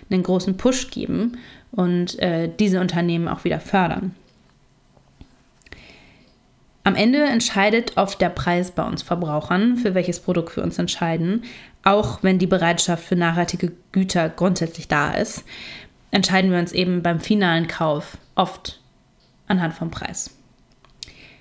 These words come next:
Wie wäre es jetzt, <laughs> mein Vorschlag, wenn Billiganbieter die Kosten für Umweltschäden und Klimawandel auf ihre Produktpreise einrechnen müssten? Ganz simpel. Billigfleisch zum Beispiel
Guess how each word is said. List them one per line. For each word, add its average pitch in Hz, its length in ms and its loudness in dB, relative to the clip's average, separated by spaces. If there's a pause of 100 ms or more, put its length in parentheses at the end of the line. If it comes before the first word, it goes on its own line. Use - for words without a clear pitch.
(180)
Wie 254 140 4
wäre 214 160 4
es 202 120 -4
jetzt, 202 320 0 (240)
<laughs> 226 180 0
mein 202 280 4
Vorschlag, 175 540 -2 (720)
wenn 160 320 0
Billiganbieter 165 880 0 (640)
die 180 140 -4
Kosten 233 420 2
für 175 160 0
Umweltschäden 196 760 2
und - 180 -4
Klimawandel 170 760 2
auf 196 200 2
ihre 170 160 -2
Produktpreise 175 800 0
einrechnen 180 520 -2
müssten? - 320 -6 (1300)
Ganz 247 280 0
simpel. - 300 -2 (880)
Billigfleisch 185 640 0
zum 180 160 -2
Beispiel 185 480 -2